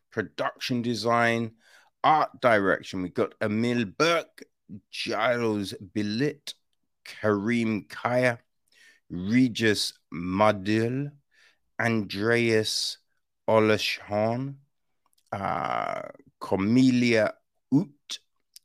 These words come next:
Chris Shiver, and Thierry Zemmour. Set decoration, Rand Ab-, Abdel Noor and Mark Rosaniski,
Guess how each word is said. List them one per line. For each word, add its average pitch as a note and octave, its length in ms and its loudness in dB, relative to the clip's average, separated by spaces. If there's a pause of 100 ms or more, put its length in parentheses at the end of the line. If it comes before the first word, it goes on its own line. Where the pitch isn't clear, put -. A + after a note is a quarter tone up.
(120)
Chris - 480 -4 (120)
Shiver, A#2 680 -2 (380)
and G#2 240 -2
Thierry G#2+ 840 0 (140)
Zemmour. F#2+ 1200 -4 (1120)
Set - 340 0
decoration, B2 800 2 (480)
Rand B2 720 2 (180)
Ab-, G2+ 300 -2 (520)
Abdel G#2 800 0 (120)
Noor G#2 560 2 (380)
and F2+ 200 -4
Mark G2 640 2
Rosaniski, F#2 1000 -4